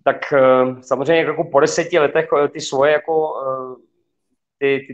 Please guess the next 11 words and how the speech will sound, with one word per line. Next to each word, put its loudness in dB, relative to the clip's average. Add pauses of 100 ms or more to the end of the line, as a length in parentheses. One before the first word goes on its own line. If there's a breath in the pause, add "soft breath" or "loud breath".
ty -8
fanoušky -2
jako -2
máš, -2 (600)
ale 2 (420)
vždycky -10
se 0
něco 0
trošičku -8
nějak 0
omrzí, -6